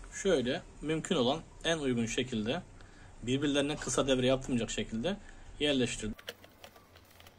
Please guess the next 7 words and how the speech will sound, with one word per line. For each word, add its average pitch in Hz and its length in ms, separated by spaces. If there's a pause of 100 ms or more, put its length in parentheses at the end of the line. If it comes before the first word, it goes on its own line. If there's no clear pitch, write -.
(2500)
Evet, 139 240
projemizi 127 600 (480)
tamamen 131 440
bitirdik. 127 600 (1160)
Bakın 123 220
şu - 160
şekilde. 104 400